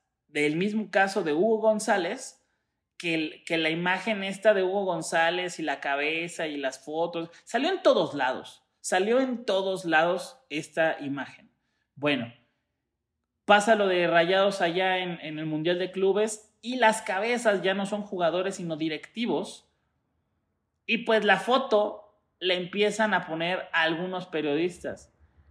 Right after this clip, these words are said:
No tardó ni cinco minutos para que los periodistas las bajaran. ¿Por qué? Porque se les llamó. Se les dijo, "Güey, porfa, baja eso. Paro,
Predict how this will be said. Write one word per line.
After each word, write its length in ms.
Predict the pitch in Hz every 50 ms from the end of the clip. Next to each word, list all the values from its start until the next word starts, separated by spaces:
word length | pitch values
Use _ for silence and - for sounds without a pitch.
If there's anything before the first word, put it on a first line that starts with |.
| _
No 220 | _ 180 226 262 262
tardó 360 | 262 226 214 202 185 185 180
ni 140 | 170 165 165
cinco 400 | - - 220 220 220 208 208 220
minutos 460 | 196 180 180 190 196 190 220 214 214
para 260 | - - 175 165 160
que 80 | - 170
los 140 | 160 165 -
periodistas 560 | - 156 147 156 170 175 175 - 202 190 -
las 180 | 165 143 131
bajaran. 480 | 127 120 - - 123 117 110 - - - - - - _ _ _ _ _ _ _ _
¿Por 240 | - 170 170 165 170
qué? 240 | - 214 233 233 240
Porque 320 | 240 - 175 - - 156
se 120 | - 156 143
les 180 | 135 127 123
llamó. 360 | 127 127 120 120 117 113 - - - - _ _
Se 140 | _ - 131
les 180 | 131 131 131
dijo, 300 | 135 156 160 151 - 143
"Güey, 500 | 139 156 170 185 196 202 208 202 - - - - _ _ _ _ _ _ _
porfa, 600 | - 170 180 190 190 - 190 190 190 190 190 -
baja 400 | 160 160 156 156 - 147 160 175
eso. 600 | 202 208 196 - - 208 208 208 202 208 208 - - - - - - - _ _ _ _ _ _ - _ _ - -
Paro, 640 | - 185 190 196 196 196 196 196 196 196 196 196 -